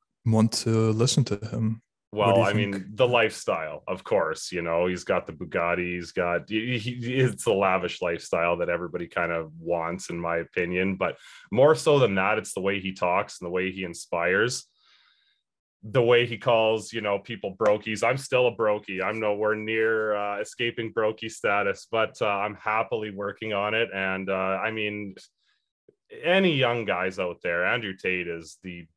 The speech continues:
Speaker 2: best possible role model you could have coming up for you make, becoming a man.
Speaker 1: And what specifically made you want to join the real world?
Speaker 2: Well, at ver-, at first, um,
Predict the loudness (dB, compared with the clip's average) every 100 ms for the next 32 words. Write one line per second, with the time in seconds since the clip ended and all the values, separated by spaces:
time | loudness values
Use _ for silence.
0 | -2 -2 -2 -6 -18 -8 -2 -2 -4 -8
1 | -8 -8 _ -6 -4 -4 -4 -6 -6 -10
2 | -12 -10 -8 -8 -10 -10 -8 -8 -10 -12
3 | -12 _ -14 -12 -10 -12 -14 -20 -20 -14
4 | -14 -14 -20 -18 -20 _ -20 -4 -4 -4
5 | -10 -12 -14 -18 _ _ _ 2 4 4
6 | -2 -12 _ _ 2 2 2 0 0 0
7 | -2 -4 -2 -4 -4 -10 _ _ _ _
8 | _ _ -20 _ _ 2 2 4 4 4
9 | 2 2 2 2 -6 0 2 2 2 -2
10 | -6 _ -4 -2 2 2 2 -2 -2 -6
11 | -18 _ _ _ _ _ _ 2 2 2
12 | 0 0 2 2 4 4 0 -2 -2 0
13 | 0 0 -8 -16 -6 2 4 6 4 0
14 | -6 -10